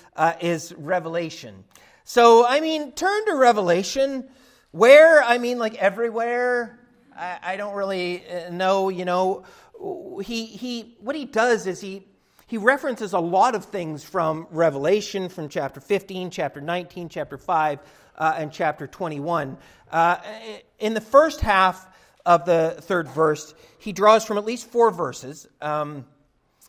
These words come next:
uh, or three verses, sorry, which identify Jesus at his second coming.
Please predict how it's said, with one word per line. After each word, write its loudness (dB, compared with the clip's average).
uh, 0
or 0
three -2
verses, -8
sorry, -4
which -4
identify -2
Jesus -12
at 0
his -8
second -8
coming. -12